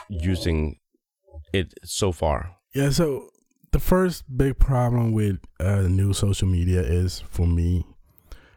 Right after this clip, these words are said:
Speaker 2: there are not a lot of people on that social media platform for me. Like, people who I actually know. So I can't conversate with them.
Speaker 1: Right.
Speaker 2: The only person who's on there is you.
Speaker 1: <laughs> Yes.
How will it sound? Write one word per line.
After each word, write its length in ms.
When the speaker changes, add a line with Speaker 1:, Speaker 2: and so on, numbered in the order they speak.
Speaker 2:
there 160
are 140
not 440
a 60
lot 200
of 120
people 260
on 260
that 180
social 320
media 360
platform 600
for 200
me. 160
Like, 220
people 420
who 220
I 140
actually 400
know. 360
So 160
I 100
can't 300
conversate 560
with 140
them. 160
Speaker 1:
Right. 260
Speaker 2:
The 60
only 180
person 460
who's 140
on 200
there 160
is 180
you. 240
Speaker 1:
<laughs> 40
Yes. 440